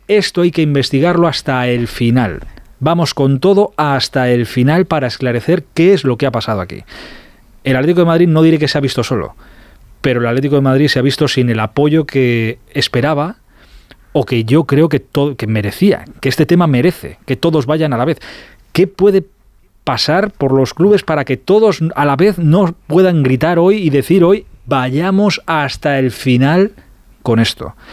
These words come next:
Bueno, pues es lo que se ha encontrado el Atleti. Primero el, el no del Barça, diciendo que ellos ya están haciendo una investigación,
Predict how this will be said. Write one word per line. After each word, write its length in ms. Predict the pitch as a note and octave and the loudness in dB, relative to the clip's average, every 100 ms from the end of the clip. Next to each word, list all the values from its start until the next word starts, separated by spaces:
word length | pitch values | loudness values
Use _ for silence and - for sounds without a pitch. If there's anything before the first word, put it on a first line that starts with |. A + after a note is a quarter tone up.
| - - - - | -20 -20 -16 -4
Bueno, 140 | E3+ B2 | 0 0
pues 140 | A#2+ | 0
es 80 | C3 | 0
lo 80 | C3+ | 0
que 60 | |
se 40 | C3+ | 0
ha 40 | |
encontrado 340 | C3 C3 C3 | 0 0 2
el 160 | C3 C3 | 2 0
Atleti. 240 | D#3 D#3+ | 0 0
Primero 340 | A#2 B2 C3+ B2+ | 0 2 4 2
el, 260 | B2 A#2+ A#2+ | 2 -2 -4
el 200 | A2 A#2+ | -2 0
no 100 | B2 | 0
del 140 | A#2+ | 0
Barça, 340 | D3+ - F#3 | -2 -2 -2
diciendo 380 | F3+ A2+ A#2+ A#2+ | 0 0 0 0
que 200 | A2 G#2+ | 2 0
ellos 240 | A2 A2 G#2+ | 0 0 -2
ya 60 | |
están 140 | G#2+ A2 | -2 -2
haciendo 220 | A#2+ A2+ | 0 0
una 320 | A2 A2 A2 | 0 0 0
investigación, 680 | A2 A2+ C3+ C3+ E3+ G#3 | 0 0 0 0 0 0